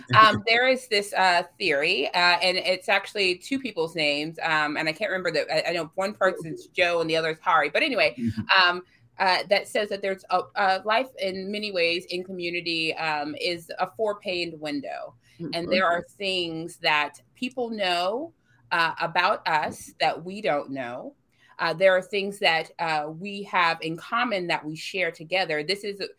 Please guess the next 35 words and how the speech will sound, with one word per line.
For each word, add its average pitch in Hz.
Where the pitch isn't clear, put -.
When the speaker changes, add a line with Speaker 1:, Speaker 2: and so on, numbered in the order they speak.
Speaker 2:
it's 185
really 220
important 185
in 180
relationships 180
to 190
have 180
as 170
much 196
as 180
possible 180
in 190
that 185
open 202
window 156
so 156
that 170
we're 165
both 180
operating 156
with 151
the 151
same 151
information 151
to 156
remove -
the -
spaces -
of -
conflict. 147
Uh, 180
and 190
there's 190
things 220
that 180